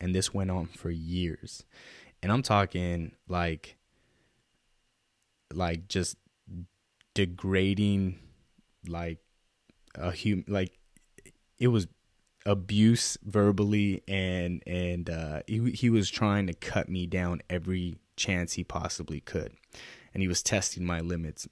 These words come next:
And in retrospect, I, I knew what he, now I know what he was doing. But when I was in it,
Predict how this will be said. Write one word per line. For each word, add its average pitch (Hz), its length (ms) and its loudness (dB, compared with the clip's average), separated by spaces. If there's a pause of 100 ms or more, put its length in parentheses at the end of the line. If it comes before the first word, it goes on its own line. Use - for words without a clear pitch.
And 98 340 -2
in 95 160 0
retrospect, 92 680 0
I, 87 140 -8
I 85 120 -4
knew 95 280 0
what 90 100 0
he, 87 180 -4
now 101 300 2
I 92 60 2
know 90 220 2
what 90 120 -2
he 87 60 -4
was 85 200 -6
doing. 95 260 -2
But 87 140 -8 (420)
when 98 180 2
I 90 80 4
was 85 240 -2
in 113 220 6
it, 90 200 0